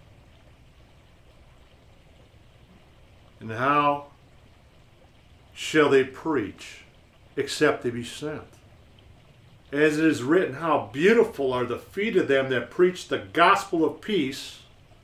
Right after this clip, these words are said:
and bring glad tidings of good things." So faith comes by hearing, and this message today, and hearing comes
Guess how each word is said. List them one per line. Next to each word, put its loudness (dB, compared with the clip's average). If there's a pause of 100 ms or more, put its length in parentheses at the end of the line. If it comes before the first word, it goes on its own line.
(1300)
and -16
bring -4
glad -4
tidings -8 (1500)
of -14
good 0
things." -14 (2750)
So 2
faith 4
comes 2
by 4
hearing, 4
and -4
this -2
message 0
today, 2
and -2
hearing 4
comes 2